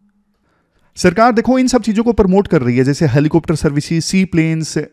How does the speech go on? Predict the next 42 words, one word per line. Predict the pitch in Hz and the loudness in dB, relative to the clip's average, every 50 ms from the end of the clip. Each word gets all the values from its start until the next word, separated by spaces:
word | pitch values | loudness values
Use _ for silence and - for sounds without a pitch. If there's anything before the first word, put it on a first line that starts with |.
| _ _ - | _ _ 0
एमआरओ | 180 185 180 185 185 190 202 | 2 2 4 4 4 4 4
का | 202 202 180 | 4 4 2
हब | 135 156 175 | 2 0 0
बनाना | 165 156 165 165 165 165 | 0 0 0 0 0 0
चाहती | 160 - 151 143 - 160 | 0 -2 -2 -2 -2 0
है | 143 156 156 | 0 0 0
सरकार | - 160 147 127 - 143 143 151 143 139 - _ _ _ - | 0 0 -2 0 2 2 2 0 -2 -4 -12 _ _ _ -4
देश | 135 120 147 156 156 - | 2 4 4 4 4 2
को, | - - 147 147 143 143 _ _ _ _ _ _ _ _ _ _ _ _ _ - | 0 0 2 2 0 -2 _ _ _ _ _ _ _ _ _ _ _ _ _ 4
बहुत | 147 202 226 | 6 6 6
सारी | - 220 220 214 | 6 2 0 0
स्कीम्स | - - - 208 214 214 - | 0 -2 0 0 0 0 0
चलाई | - 202 180 165 170 165 | 0 0 2 2 0 0
हैं। | 139 156 156 156 147 - _ _ _ _ _ _ _ _ _ _ _ _ _ - | 0 0 0 -2 -4 -6 _ _ _ _ _ _ _ _ _ _ _ _ _ 0
दो | 131 147 202 | 6 6 8
हज़ार | 190 185 202 208 | 8 8 6 6
सोलह | 196 - 196 190 196 208 | 4 4 2 4 4 4
में | 220 208 | 2 2
पॉलिसी | - 196 190 196 190 - 226 | 2 2 2 2 0 0 0
आई | 214 196 185 | 0 0 0
थी | - - 196 | -2 -2 -2
नेशनल | 185 185 180 - - 196 196 196 196 - - _ _ | -2 -2 -2 -2 -4 -4 -2 -2 -4 -6 -10 _ _
सिविल | - - - 190 190 202 196 | -10 -4 -2 -2 0 0 -2
एविएशन | - 160 165 175 175 - 185 185 | -2 0 0 0 0 0 -2 -4
पॉलिसी | 165 - 170 170 - 185 | -2 -2 -2 -2 0 0
दो | 160 160 156 | 2 2 4
हज़ार | 143 147 160 160 | 2 2 2 0
सोलह, | - - 151 151 156 165 156 147 | -2 -2 -2 0 0 -2 -2 -4
इसमें | 156 - 190 185 | -4 -4 -4 -2
बहुत | 143 147 180 - | 0 0 0 0
सारी | - 185 185 | 0 0 0
बातें | 165 165 160 156 165 | 0 0 0 -2 -2
की | - 165 160 | -4 -2 -2
गई, | 147 156 160 160 | 0 0 0 -2
जैसे | - - - _ _ _ _ _ _ - 135 - 180 - - | -4 -8 -18 _ _ _ _ _ _ -8 -4 -4 -4 -2 0
ईज | 180 165 147 | 2 4 4
of | 185 175 151 | 4 4 4
डूइंग | 139 170 170 160 | 4 2 2 2
बिजनेस | 147 156 143 160 170 - - | -2 -4 -4 -4 -6 -4 -2
लाएंगे, | 160 151 151 156 156 151 151 151 147 - - _ _ _ - | -2 -2 -2 -2 0 0 0 -2 -2 -6 -10 _ _ _ 0
प्रोसीजर | 151 139 - 175 156 135 160 165 | 0 0 2 2 2 2 2 2
बिल्कुल | 156 160 160 147 - 175 170 170 | 2 0 0 2 2 2 2 2